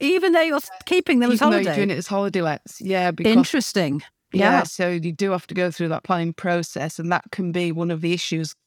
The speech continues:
Speaker 2: from planning. They might say, "We don't want to lose those beds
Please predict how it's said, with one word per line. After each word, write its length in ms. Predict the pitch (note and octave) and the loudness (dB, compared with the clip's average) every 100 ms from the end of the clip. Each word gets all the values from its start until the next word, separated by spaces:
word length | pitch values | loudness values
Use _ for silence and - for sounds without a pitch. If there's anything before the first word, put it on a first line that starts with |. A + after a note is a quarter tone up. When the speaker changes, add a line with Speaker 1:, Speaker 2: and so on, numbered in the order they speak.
| _ | _
Speaker 2:
from 340 | - F#3+ F#3 | -2 -2 0
planning. 340 | - D#3+ D#3+ D#3+ | -2 -2 -2 -2
They 60 | |
might 260 | D#3+ D#3+ - | -2 -2 -4
say, 220 | E3+ D#3+ | -4 -2
"We 80 | D#3+ | -2
don't 160 | D#3+ | -2
want 160 | D3 C#3 | -4 -6
to 100 | F3 | -2
lose 340 | F#3+ F3+ D#3+ | 0 0 -2
those 400 | E3 D#3+ D#3+ - - _ _ - | -4 -4 -4 -8 -16 _ _ -2
beds 420 | F#3 D#3+ - - | 0 0 -6 -12